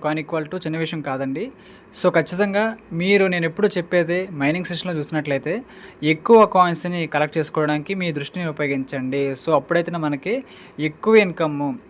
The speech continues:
లిస్టింగ్ అయిన తర్వాత మనకి మంచి ఇన్కమ్ అయితే గ్యారంటీగా వస్తుంది. So అప్పటి వరకు మనం ఖచ్చితంగా వెయిట్ చేయాలి, అంతేనండి, వెయిట్ చేయాల్సిన అవసరం అయితే ఉంది.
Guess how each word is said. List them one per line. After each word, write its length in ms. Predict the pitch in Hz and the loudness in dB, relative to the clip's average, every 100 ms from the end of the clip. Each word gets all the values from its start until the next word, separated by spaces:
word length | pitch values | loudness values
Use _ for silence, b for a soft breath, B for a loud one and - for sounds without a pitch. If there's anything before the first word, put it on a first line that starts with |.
| 147 | -8
లిస్టింగ్ 380 | 143 - 196 190 | -6 -4 0 0
అయిన 120 | 180 | 2
తర్వాత 420 | 170 156 151 147 | 4 6 4 2
మనకి 320 | 143 135 151 | -4 -4 -4
మంచి 380 | 143 160 170 208 | -2 -2 -2 -2
ఇన్కమ్ 300 | 165 151 143 | -2 -4 -4
అయితే 200 | 143 175 | -4 -6
గ్యారంటీగా 600 | 143 139 147 139 143 165 | -2 0 2 0 -2 -2
వస్తుంది. 440 | 135 131 - 139 127 | -2 -6 -8 -8 -6
So 180 | - | 2
అప్పటి 240 | 185 156 175 | 2 4 0
వరకు 160 | 175 | -2
మనం 140 | 185 151 | -4 -6
ఖచ్చితంగా 380 | 147 - 196 196 | -8 -6 -4 0
వెయిట్ 300 | 170 208 185 | 2 2 0
చేయాలి, 120 | 135 | -2
అంతేనండి, 440 | 135 147 120 110 | -4 -4 -6 -6
వెయిట్ 220 | 127 151 170 | -4 -4 -2
చేయాల్సిన 560 | 175 170 160 156 185 165 | -4 -4 -8 -6 -6 -6
అవసరం 260 | 147 156 | -6 -4
అయితే 180 | 151 147 | -4 -4
ఉంది. 260 | 131 151 | -6 -6